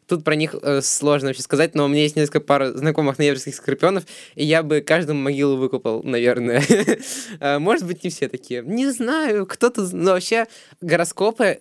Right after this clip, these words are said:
такая вещь странная, что вот с одной части я согласен с Ваней. Я не верю в эти... У меня в браузере, например, очень часто, э, такая, типа, лента новостей. <gasps> Блин, такой-то гороскоп, э, э, говорит, что сегодня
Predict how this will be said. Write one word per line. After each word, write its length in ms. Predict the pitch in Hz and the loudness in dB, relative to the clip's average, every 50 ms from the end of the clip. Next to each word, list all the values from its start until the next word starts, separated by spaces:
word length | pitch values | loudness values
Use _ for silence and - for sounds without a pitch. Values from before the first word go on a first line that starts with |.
| _ _ | _ _
такая 280 | 175 160 - 175 165 156 | -6 -2 0 2 2 2
вещь 200 | 147 151 175 - | 2 0 -2 -2
странная, 400 | - - 185 170 160 151 143 139 | 0 0 2 2 2 0 -2 -2
что 380 | 143 - - 151 143 143 135 - | -4 -2 -2 0 2 2 0 0
вот 240 | 143 151 160 156 - - | 0 0 -2 -2 -4 -8
с 120 | 160 - | -8 -4
одной 200 | 160 151 156 190 | -2 0 0 2
части 220 | 214 240 196 160 180 | 2 0 0 0 0
я 60 | 170 | -2
согласен 380 | 165 156 143 151 156 151 - 147 | 0 0 0 0 0 -2 -4 -6
с 80 | - | -2
Ваней. 380 | 151 135 127 123 117 113 117 - 175 - - - - | 0 0 2 0 -2 -4 -6 -10 -14 -18 -20 -18 -4
Я 180 | - 135 165 180 | 2 2 4 4
не 120 | 185 175 | 4 2
верю 340 | 165 170 165 160 147 139 - - | 2 2 2 2 0 0 -2 -2
в 100 | 131 135 | 0 0
эти... 380 | 147 143 - 139 135 127 - - - - | 2 2 0 0 -2 -2 -2 -6 -8 -4
У 60 | - | 0
меня 180 | 151 165 208 208 | 2 2 2 2
в 40 | 160 | 2
браузере, 300 | 156 156 156 156 143 143 | 2 0 0 0 -2 -6
например, 260 | 135 - - 143 135 | -6 -4 -4 -2 -2
очень 160 | 139 139 - - | -4 -6 -10 -6
часто, 400 | - 147 147 143 - 131 120 131 | -4 -4 -4 -4 -4 -6 -8 -8
э, 160 | - 110 120 - _ | -10 -14 -16 -18 _
такая, 300 | - 147 - 147 143 131 | -8 -4 0 0 0 0
типа, 180 | - - - 147 | 0 -4 -6 -4
лента 200 | 131 143 139 135 | -2 -2 -2 -2
новостей. 480 | 135 127 120 131 131 - 151 156 160 - - | -2 -2 -2 -2 0 -2 -2 -2 -4 -6 -4
<gasps> 380 | 214 254 285 339 339 330 311 285 269 262 254 247 240 220 208 190 175 - _ _ - | -2 2 2 2 4 2 2 2 0 0 -2 -4 -6 -10 -12 -16 -18 -20 _ _ -10
Блин, 500 | 147 165 147 233 240 226 226 202 180 - | -8 0 2 2 2 2 -2 -6 -8 0
такой-то 500 | _ 226 233 - - 196 185 175 - 190 | _ 2 2 2 2 0 0 0 0 -2
гороскоп, 640 | 185 180 190 185 180 190 - - - - 220 220 185 - - | 0 2 2 2 2 2 -2 -6 -2 0 0 0 0 -2 0
э, 40 | 151 | 2
э, 500 | 160 160 156 156 156 139 160 180 175 165 | 2 4 4 2 2 2 0 0 0 0
говорит, 400 | - 160 196 180 190 190 208 190 | 2 2 4 4 4 2 2 -2
что 180 | - - 196 196 | 0 0 0 0
сегодня 640 | - 214 220 208 208 202 185 180 190 180 165 151 | 0 0 0 2 2 2 2 2 2 2 2 2